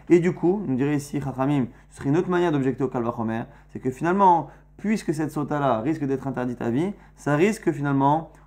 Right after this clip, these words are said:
d'augmenter, euh, le désir que l'homme peut avoir de fauter. Et du coup, c'est une deuxième manière de contrer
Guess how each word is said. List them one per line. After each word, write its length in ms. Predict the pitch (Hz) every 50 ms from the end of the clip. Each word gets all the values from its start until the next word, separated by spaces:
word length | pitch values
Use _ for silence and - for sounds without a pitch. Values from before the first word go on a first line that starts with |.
| - 117
d'augmenter, 800 | 120 143 170 165 170 175 165 165 156 - - 139 127 113 101 - - - - - - - - -
euh, 400 | 110 113 113 113 110 107 107 107
le 140 | 113 127 127
désir 340 | 135 160 151 135 151 156 156
que 80 | -
l'homme 180 | 147 143 143 131
peut 120 | 131 131
avoir 320 | 127 131 123 127 123 117 110
de 80 | 113
fauter. 480 | 113 - 113 110 - 127 143 160 185 185 - - - - -
Et 140 | - 151 151
du 120 | 156 170
coup, 280 | - - 139 131 113 101 - - - - - - -
c'est 240 | - - 120 113 -
une 120 | 131 123
deuxième 240 | 131 151 156 160 151
manière 420 | 147 139 127 123 120 120 123 123 120 - - - _
de 240 | - 110 123 127 127
contrer 560 | 123 127 - 139 123 - - 123 127 135 156